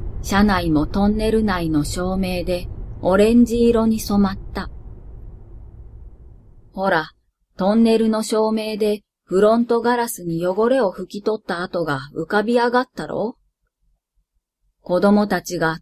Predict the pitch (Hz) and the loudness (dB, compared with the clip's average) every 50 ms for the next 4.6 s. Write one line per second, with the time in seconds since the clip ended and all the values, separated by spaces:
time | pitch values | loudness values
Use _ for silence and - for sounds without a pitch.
0 | _ - 240 233 226 220 214 202 196 185 175 170 165 160 160 - - 233 240 233 | _ 0 2 2 2 0 -2 -2 -4 -2 0 0 0 -2 -4 -4 -2 -2 0 0
1 | 233 214 - 185 180 180 170 160 165 190 208 - - - - 247 - 226 208 - | 0 -2 -2 -4 -4 -2 -2 -2 -2 -2 -4 -6 -10 -14 -10 -2 -2 -2 -2 0
2 | - 165 160 165 _ _ _ _ _ _ _ _ _ _ - 220 233 233 220 190 | -4 -6 -6 -8 _ _ _ _ _ _ _ _ _ _ -2 0 2 2 0 0
3 | 170 170 185 190 196 220 240 240 254 233 233 233 214 190 170 160 165 - - 233 | -2 0 0 2 4 6 6 6 4 4 2 2 0 0 -4 -6 -8 -10 -8 -2
4 | - 240 233 - 190 - - 160 156 156 151 | -2 -2 0 -2 -4 -6 -6 -8 -8 -8 -10